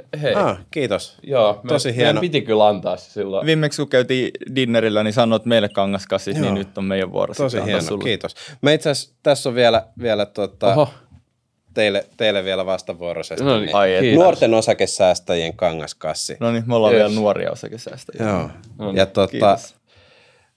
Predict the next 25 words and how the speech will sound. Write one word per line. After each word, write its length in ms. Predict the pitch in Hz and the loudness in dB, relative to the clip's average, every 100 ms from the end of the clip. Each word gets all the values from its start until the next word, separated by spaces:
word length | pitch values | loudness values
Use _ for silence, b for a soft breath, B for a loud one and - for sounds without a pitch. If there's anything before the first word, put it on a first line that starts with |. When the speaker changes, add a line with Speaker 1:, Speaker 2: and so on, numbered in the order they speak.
| _ _ _ | _ _ _
Speaker 2:
jos, 280 | 123 131 127 | 0 0 2
jos 200 | 147 147 | 2 2
kiinnostaa, 800 | - 131 170 131 - 120 113 113 _ _ - | 4 4 6 4 4 4 6 2 _ _ -8
että 180 | 113 117 | -4 0
mitä, 300 | 110 107 101 - | 2 2 0 -2
mitkä 280 | 123 110 107 | -4 -2 -2
on 60 | |
niinku 160 | 98 95 | -2 -2
hyviä 280 | 107 98 95 | -2 0 0
yhtiöitä 340 | 92 95 92 | -2 -4 -2
ja 40 | 92 | 0
tunnusluvut 680 | 143 127 107 110 98 98 | 4 4 4 2 0 0
ja 60 | 101 | -2
kaikki 520 | - 101 95 - - _ | 2 2 2 -6 -8 _
ja 80 | 101 | -4
niin 200 | 101 92 | -2 0
edespäin, 360 | 90 - 90 | -2 -4 -2
niin 100 | 92 | 0
oppii 320 | 95 - 98 90 | 0 -2 -4 -4
lisää, 320 | 95 - 87 | -4 -4 -4
niin 160 | 87 - _ _ _ - | -4 -8 _ _ _ -4
täällä 200 | 104 92 | 0 2
niinku 180 | 92 101 | 0 -2
Viisas 320 | 135 120 - | -2 0 0
Rahalehti 760 | 131 135 117 107 95 - 80 | 2 2 4 2 0 -4 -8